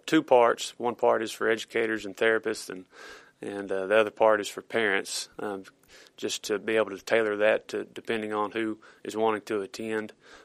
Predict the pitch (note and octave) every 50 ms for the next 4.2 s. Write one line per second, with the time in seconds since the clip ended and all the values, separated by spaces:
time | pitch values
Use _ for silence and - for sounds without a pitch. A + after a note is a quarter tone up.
0 | _ _ - G#2 G2+ G2 G2 G2+ G2+ G#2 G#2 G#2 - - - G#2+ G2 G2 F#2+ G2
1 | - _ - - - A2+ G#2 G2+ G#2 G2+ - - - A2+ G#2+ G#2 G#2 G#2 G#2+ G#2+
2 | G#2 G#2 G#2 G2+ - - - A2+ G#2 G2+ G2 F#2+ - _ _ - A#2 G#2+ - -
3 | G2 G#2 G#2 G2 - _ - - - - _ _ A2+ A2 G2+ - - A#2 A2 A2
4 | - G#2+ G#2+ G#2+